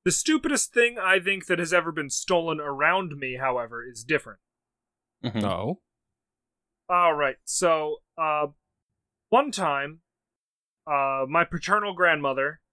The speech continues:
Speaker 1: uh, who was always trying to get my mother to, like, like her for some reason, which,
Speaker 3: Mm-hmm.
Speaker 1: like, why?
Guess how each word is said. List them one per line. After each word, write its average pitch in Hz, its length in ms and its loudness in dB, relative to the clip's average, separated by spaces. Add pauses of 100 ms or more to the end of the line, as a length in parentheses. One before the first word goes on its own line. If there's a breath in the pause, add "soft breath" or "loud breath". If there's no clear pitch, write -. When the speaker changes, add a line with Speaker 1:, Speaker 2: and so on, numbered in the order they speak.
(720)
Speaker 1:
uh, 135 240 -2 (840)
who 143 340 -8 (600)
was 165 120 0
always 208 340 0
trying 185 340 0
to 175 60 -2
get 170 240 -2
my 160 120 0
mother 151 380 2 (100)
to, 131 360 0 (120)
like, 123 220 -6
like 131 220 0
her 180 300 -2 (920)
for 160 100 -2
some 180 260 2
reason, 185 420 -2 (480)
which, 180 200 -2
Speaker 3:
Mm-hmm. 180 80 -6
Speaker 1:
like, 135 200 -2 (420)
why? 147 460 2